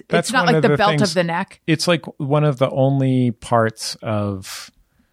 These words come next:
Speaker 1: men's anything that is allowed to be purely aesthetic. Like, it
Speaker 2: That's so
Speaker 1: truly is,
Speaker 2: interesting.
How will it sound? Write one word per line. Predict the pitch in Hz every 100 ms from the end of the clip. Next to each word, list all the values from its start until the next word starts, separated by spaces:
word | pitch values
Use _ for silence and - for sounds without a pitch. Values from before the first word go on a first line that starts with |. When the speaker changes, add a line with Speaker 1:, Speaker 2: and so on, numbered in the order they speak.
| _ _ _
Speaker 1:
men's | 110 113 110 110 107 104 - - - _ _ _ _ _ _ _ _ _ 139
anything | 135 120 107 95 95
that | 101
is | 95
allowed | 101 98 101 104 98 87
to | -
be | 101 101
purely | - 92 87 85
aesthetic. | 87 - - - - - _ _ _ _ _ _ _
Like, | 127 110
it | 120
Speaker 2:
That's | - -
so | 131
Speaker 1:
truly | 131 135 127
is, | 123
Speaker 2:
interesting. | 117 110 - 156